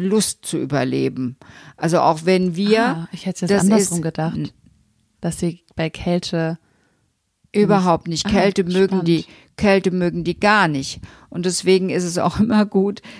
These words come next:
Speaker 1: ähm, dass die, dass, dass man zum Beispiel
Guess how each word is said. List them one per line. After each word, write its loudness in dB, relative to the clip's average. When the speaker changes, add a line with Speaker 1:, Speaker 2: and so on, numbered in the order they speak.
Speaker 1:
ähm, -2
dass -2
die, -2
dass, -4
dass -4
man -2
zum -18
Beispiel 0